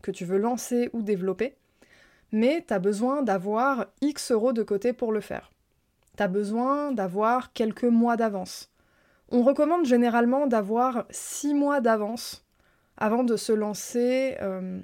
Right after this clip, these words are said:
je dirais, corps et âme dans un projet. Ça veut pas dire que tu dois avoir six mois d'avance pour prendre un risque, hein, pas du tout. Mais quand on te dit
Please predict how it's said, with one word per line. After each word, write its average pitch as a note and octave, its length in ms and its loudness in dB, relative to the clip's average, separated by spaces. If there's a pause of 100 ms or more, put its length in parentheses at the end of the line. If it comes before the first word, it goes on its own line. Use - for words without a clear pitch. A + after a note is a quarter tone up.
je G3 100 -10
dirais, A3 260 -2
corps A3+ 320 0
et A3 100 0
âme A3+ 220 2
dans G3 220 -4
un F#3+ 80 -6
projet. F3+ 340 -8 (1200)
Ça - 160 -2
veut A3+ 140 4
pas C4 140 6
dire E4+ 180 0
que C4+ 80 -2
tu A3+ 140 -4
dois A3 120 2
avoir B3+ 220 2
six - 180 -4
mois A3 140 0
d'avance A3 420 0
pour - 220 -6
prendre G3+ 240 -2
un B3 100 0
risque, B3 240 -4
hein, F#3 80 -4
pas G3+ 180 -2
du A#3+ 120 -6
tout. - 160 -12 (640)
Mais B3 460 0
quand C4+ 200 4
on C#4 220 0
te A#3 100 -6
dit A#3+ 400 -4